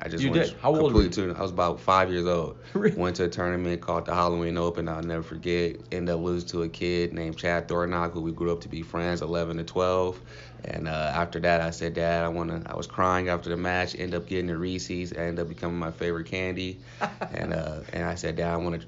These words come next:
Speaker 1: go to practice and start trying." I was about five, and that's when I ended up going to my dad's friend's house, which is Antonio, my coach now,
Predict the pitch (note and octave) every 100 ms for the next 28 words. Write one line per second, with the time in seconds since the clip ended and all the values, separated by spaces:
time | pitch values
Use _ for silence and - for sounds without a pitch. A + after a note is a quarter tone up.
0 | - E2+ E2+ - F2+ F2 - E2 - E2
1 | D#2 F#2 F#2+ E2 D#2+ E2 D#2+ D#2+ D#2+ -
2 | E2+ F2 E2+ E2 E2 E2 G1+ D2+ - D2+
3 | D#2+ E2 D#2+ D#2+ E2 E2 E2 - E2 E2
4 | E2+ F2 F2 E2+ E2+ E2+ E2 - F2 F2
5 | E2 E2+ E2 E2 F2 F2 F#2+ F#2+ F#2 F#2